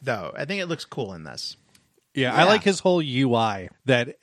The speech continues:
Speaker 2: A R U I of him, like, fixing guns and stuff. I, I love that whole thing.
Speaker 1: Yeah.
Speaker 3: Yeah. Yeah, no, I, I like the way that they adapted Cable because I,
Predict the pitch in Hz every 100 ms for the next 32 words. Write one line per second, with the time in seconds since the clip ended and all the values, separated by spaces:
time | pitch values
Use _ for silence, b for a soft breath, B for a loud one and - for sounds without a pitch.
0 | - _ - 143 139 123 123 123 120 113
1 | 123 117 113 117 117 117 117 113 107 -
2 | 120 - 113 98 107 107 104 104 98 -
3 | 104 - 135 139 123 120 120 101 101 98
4 | 92 101 90 90 - - 120 101 95 _
5 | _ b b b b - 175 175 156 156
6 | 214 220 220 214 - 240 285 254 240 226
7 | - - _ _ _ - 170 202 196 180
8 | 180 175 170 160 139 156 151 143 143 135
9 | 135 135 117 139 120 110 110 107 123 143
10 | 131 117 - _ _ _ _ _ _ _
11 | _ - 165 175 175 180 170 165 156 151